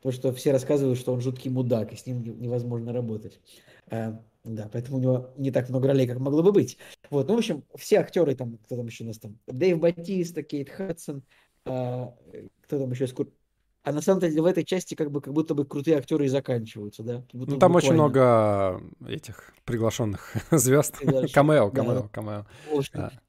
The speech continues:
Speaker 1: э, в общем, все богачи, ну, главные, главные герои получают по деревянной коробке, которая выходит,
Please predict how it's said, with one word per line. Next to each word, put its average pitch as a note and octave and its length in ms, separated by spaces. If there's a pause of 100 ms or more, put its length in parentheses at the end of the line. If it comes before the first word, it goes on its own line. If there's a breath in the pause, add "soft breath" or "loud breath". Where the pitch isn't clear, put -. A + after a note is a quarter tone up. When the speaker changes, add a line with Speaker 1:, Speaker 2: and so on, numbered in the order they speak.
(140)
Speaker 1:
э, E2+ 340
в E3 320
общем, E3 180
все A3+ 180
богачи, D#3 540
ну, D3+ 160 (140)
главные, C#3+ 380
главные C#3+ 320
герои C3+ 220
получают B2+ 460 (220)
по B2 320 (160)
деревянной C#3 340
коробке, E3 460
которая C3 400
выходит, B2 760